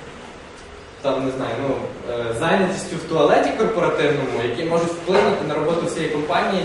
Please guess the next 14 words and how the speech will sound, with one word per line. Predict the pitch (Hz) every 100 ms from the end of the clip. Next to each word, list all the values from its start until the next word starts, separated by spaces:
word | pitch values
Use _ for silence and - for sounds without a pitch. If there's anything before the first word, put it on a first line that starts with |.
| -
чи |
стартапу, | - 160 - 208 175 - 151
чи, | 151 147 -
чи | -
всього, | 190 196 151
і | 147 143
розвалити | 151 147 165 190 185
повністю | 170 165 165 147
партнерство, | 143 143 151 180 - 160 147
розвалити | 143 156 151 -
повністю | 139 139 143 123 - - -
всю | - -
компанію. | 123 - - - - - - - - - - - - - - - - 127 - - - - - - - - - - - - -
Я | 185 196